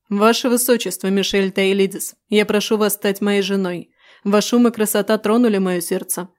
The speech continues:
Клянусь, что у меня больше никогда не будет никакой женщины, кроме вас, и я сделаю все возможное и невозможное, чтобы сделать вас счастливой».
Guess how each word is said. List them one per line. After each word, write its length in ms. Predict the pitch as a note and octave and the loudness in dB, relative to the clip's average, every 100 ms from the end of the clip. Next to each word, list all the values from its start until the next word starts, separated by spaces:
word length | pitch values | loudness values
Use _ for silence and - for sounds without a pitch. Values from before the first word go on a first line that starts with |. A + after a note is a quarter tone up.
| - | -2
Клянусь, 340 | A3 G#3 G#3+ | 2 4 2
что 200 | - G#3 | 0 0
у 20 | |
меня 280 | G#3 G#3 G3+ | 2 2 0
больше 320 | F#3+ G3+ - | 0 0 0
никогда 420 | G#3 G#3 G#3+ G#3 B3 | 0 0 0 2 2
не 120 | G#3 | 2
будет 300 | F3+ F3+ F3+ | 0 -4 -2
никакой 400 | G3 G3+ G3+ G3 | -2 0 2 2
женщины, 460 | G3 B3 - F#3 | 2 0 -2 -6
кроме 280 | F3 F#3 F#3+ | -4 -2 -2
вас, 300 | F3 F3 - _ - - - | -2 -4 -4 _ -20 -10 0
и 80 | |
я 140 | A3 G#3 | 2 2
сделаю 420 | F3+ G#3 G3+ G3 | 4 4 6 2
все 200 | - G#3 | 2 2
возможное 560 | G3+ G3+ A3 A#3+ A#3 A3 | 2 2 2 2 2 2
и 40 | |
невозможное, 680 | A3 G#3+ G3 G#3+ A3+ A3+ A3 | 2 2 0 0 0 0 -2
чтобы 300 | - G3 F#3 | -2 -2 -2
сделать 400 | E3 F#3 G3+ G3 | 0 0 0 -2
вас 160 | F3+ F3 | -6 -6
счастливой». 680 | - F#3+ F#3+ F#3 E3+ F3 | -6 -6 -4 -4 -4 -8